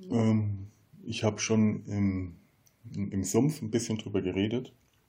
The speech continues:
Zusammen mit Tobi, der mich hier in der Reha-Klinik besucht hat. Wir haben uns zusammen aufs Dach gesetzt, schön oben große Dachterrasse, toller Blick, der letzte warme Spätsommertag. Leider ist das Wetter hier jetzt momentan ein bisschen weniger,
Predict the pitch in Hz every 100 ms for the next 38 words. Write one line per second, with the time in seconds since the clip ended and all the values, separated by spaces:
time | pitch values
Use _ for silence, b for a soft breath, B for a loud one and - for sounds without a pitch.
0 | _ _ _ _ _ - 113 98 104 101
1 | 95 - 107 120 110 104 98 - 104 101
2 | - 90 87 107 104 98 90 87 85 -
3 | - 104 107 - 123 104 87 90 - -
4 | 95 92 90 85 - - B B B B
5 | - 120 120 127 - 117 113 - - 107
6 | 107 107 101 98 90 - 101 - 107 98
7 | - 92 95 - 101 - 98 90 - 104
8 | 104 - 90 90 87 - 95 90 B B
9 | B B B _ 95 92 98 98 98 92
10 | 90 - 107 110 - 117 113 110 110 113
11 | 113 110 - - - - - - - -
12 | - - 104 - - - 101 92 - 95
13 | 90 95 - 95 87 80 92 90 - 98
14 | -